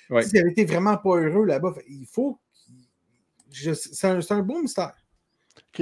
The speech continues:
Speaker 3: de-, ok, je vais vous poser une question fort et simple, ok ? Euh, euh, demain matin, vous prenez Zegras ou Caulfield ?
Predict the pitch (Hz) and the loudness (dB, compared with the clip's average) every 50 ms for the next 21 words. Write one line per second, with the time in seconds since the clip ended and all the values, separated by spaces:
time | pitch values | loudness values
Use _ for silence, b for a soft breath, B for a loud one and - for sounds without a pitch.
0 | 175 156 131 139 147 151 165 151 139 - 165 143 143 147 135 127 - 156 156 165 | -4 -2 -2 -2 -2 -2 -2 -4 -4 -2 -4 -2 0 0 -2 -2 -2 -2 -2 0
1 | 175 156 - 127 - - 147 135 123 120 - - 156 143 123 107 110 - - - | -2 -2 -2 -4 -2 -2 -4 -4 -4 -4 0 0 0 2 0 -4 -8 -10 -12 -14
2 | 95 - 165 202 - _ _ _ _ _ _ _ _ _ _ - 131 - - - | -10 -10 -10 -10 -10 _ _ _ _ _ _ _ _ _ _ -16 -16 -12 -4 -2
3 | 131 135 - 123 127 - - 135 123 - _ _ - 131 139 156 170 160 165 170 | -2 0 0 -2 -4 -4 -6 -10 -12 -12 _ _ -2 0 2 4 4 4 4 2
4 | - 185 185 147 - - 131 139 143 127 143 135 127 143 190 220 233 - - 127 | 2 0 -2 -2 -2 -4 -2 -2 -2 0 0 2 2 4 4 2 2 -2 -6 -8
5 | 117 - - 117 110 - 165 180 160 | -8 -4 -4 -6 -4 -4 -8 -8 -10